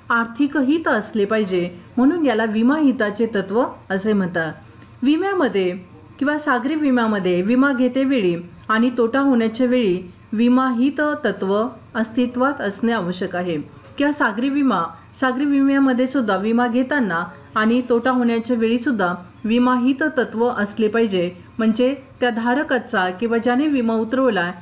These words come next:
त्याच्या हिताचा वापर केला पाहिजे. त्यानंतर पुढे आहे नुकसान भरपाईचे तत्व. नुकसान भरपाई म्हणजे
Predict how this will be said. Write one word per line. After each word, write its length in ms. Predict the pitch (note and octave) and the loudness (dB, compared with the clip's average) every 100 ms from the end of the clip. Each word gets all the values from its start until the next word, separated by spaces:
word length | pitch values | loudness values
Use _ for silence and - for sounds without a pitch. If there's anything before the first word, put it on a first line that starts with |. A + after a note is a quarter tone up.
| - - | -20 -4
त्याच्या 260 | A#3+ A#3 C#4 | -2 0 2
हिताचा 500 | B3 A3+ A3 A3 C#4+ | 2 2 0 0 0
वापर 320 | A#3+ F3+ G3 | 0 -2 -6
केला 220 | F#3+ F3 | -4 -4
पाहिजे. 340 | E3+ F3 E3 D#3+ - - - | -4 -6 -6 -10 -12 -20 -6
त्यानंतर 380 | D#4 F4 F4 E4+ | -2 0 -2 -4
पुढे 240 | - C#4+ C4+ | -2 0 2
आहे 200 | C4+ C#4+ | 2 2
नुकसान 440 | A#3 A#3 D4 D#4 | 0 0 0 2
भरपाईचे 480 | C#4 B3 G#3+ G#3+ C4 | 2 2 -2 -2 -2
तत्व. 400 | G#3+ F3+ E3+ E3+ F3 - - - | -2 -4 -2 -4 -4 -14 -10 0
नुकसान 400 | B3 C4 E4+ F4 | 0 2 0 0
भरपाई 320 | D#4 D#4 C#4+ | 0 0 2
म्हणजे 420 | D4 C#4+ G3+ F#3 | 2 2 2 -2